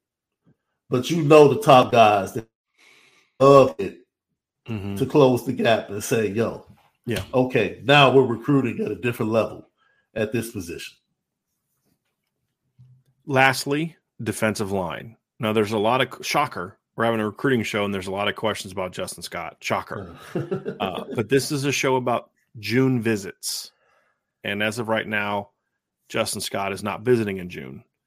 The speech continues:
Speaker 2: So we won't be talking about Justin Scott. There is, uh, one defensive lineman. So Malachi Williams is, was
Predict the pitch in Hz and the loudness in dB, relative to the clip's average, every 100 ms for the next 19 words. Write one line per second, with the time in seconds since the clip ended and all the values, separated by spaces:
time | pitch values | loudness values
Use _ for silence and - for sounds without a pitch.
0 | _ _ _ _ _ - 117 104 98 98 | _ _ _ _ _ -10 -4 -2 0 -2
1 | 95 113 117 113 110 110 120 107 110 98 | -4 -4 -2 -2 -2 -4 -2 -2 -2 -4
2 | 101 95 - 92 - 82 67 - _ _ | -4 -6 -6 -10 -10 -8 -10 -14 _ _
3 | - 110 123 165 180 165 - - _ 104 | -12 -2 0 2 2 0 -4 -10 _ -6
4 | 101 95 123 156 139 120 107 98 95 90 | -4 -2 -2 0 -2 -4 -6 -6 -10 -10
5 | 90 95 117 110 113 117 127 147 135 123 | -10 -8 -4 -4 -4 -2 -2 0 -2 0
6 | 123 123 107 104 107 - 113 95 | 0 -2 -4 -8 -10 -8 -8 -8